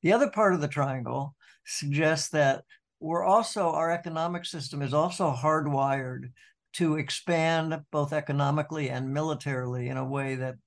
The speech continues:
generates, um, pretty much the kind of endless wars that we're, we've seen, um, all through American history, and we're sort of living in a period of today.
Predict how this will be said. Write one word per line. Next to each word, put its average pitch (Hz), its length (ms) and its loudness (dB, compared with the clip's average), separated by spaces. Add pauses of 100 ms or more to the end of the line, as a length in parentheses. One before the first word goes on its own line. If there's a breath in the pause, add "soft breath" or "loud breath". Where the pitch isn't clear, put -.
(180)
generates, 131 840 -2
um, 123 480 -4
pretty 175 160 -2
much 143 240 0
the 120 80 -10
kind 135 260 0
of 117 80 -4
endless 123 460 -2
wars 123 480 -2
that 113 200 -6
we're, 113 320 -4 (360 loud breath)
we've 143 240 2
seen, 147 480 2 (120)
um, 135 600 -4
all 127 180 -2
through 156 220 -2
American 147 320 0
history, 143 260 -2
and 139 80 -2
we're 127 120 -4
sort 131 200 -4
of 120 80 -4
living 127 380 -2
in 123 100 2
a 113 220 -2 (400 soft breath)
period 131 320 -2
of 117 200 -4
today. 117 540 -4